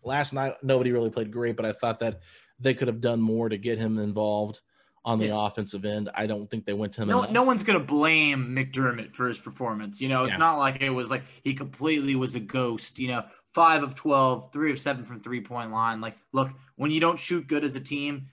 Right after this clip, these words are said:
Speaker 2: he, he was on par with basically what everybody else was doing, you know?
Speaker 1: So let me just have you rank these players one to four and most likely to come back, one being they're the most likeliest to come back,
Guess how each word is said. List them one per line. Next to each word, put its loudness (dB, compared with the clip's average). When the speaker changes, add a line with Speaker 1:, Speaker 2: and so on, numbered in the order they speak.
Speaker 2:
he, 2
he 4
was 4
on 4
par 2
with -6
basically -4
what -4
everybody -4
else -10
was -12
doing, -14
you -12
know? -6
Speaker 1:
So 4
let 0
me 6
just 0
have 0
you 0
rank 0
these -2
players -4
one 0
to 2
four -2
and -6
most -2
likely -2
to -2
come -4
back, -2
one -2
being -2
they're -2
the -2
most -4
likeliest -6
to -16
come -8
back, -2